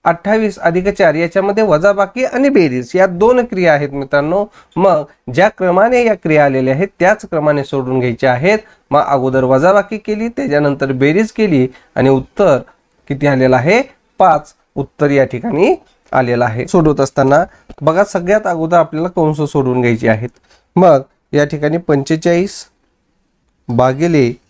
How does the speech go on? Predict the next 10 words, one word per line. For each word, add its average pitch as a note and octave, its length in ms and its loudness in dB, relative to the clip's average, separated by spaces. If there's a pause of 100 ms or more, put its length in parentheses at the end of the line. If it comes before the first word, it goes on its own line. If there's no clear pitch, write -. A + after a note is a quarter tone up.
(440)
चार D#3+ 160 4
आणि D3+ 160 2
पाच C#3+ 320 0
मिळून C3+ 340 0
नऊ D3 160 2
होतात, D#3 320 0 (600)
गुणिले D#3+ 440 2 (180)
आठ C3 280 2 (420)
वजा B2+ 300 2
पस्तीस D3 800 -4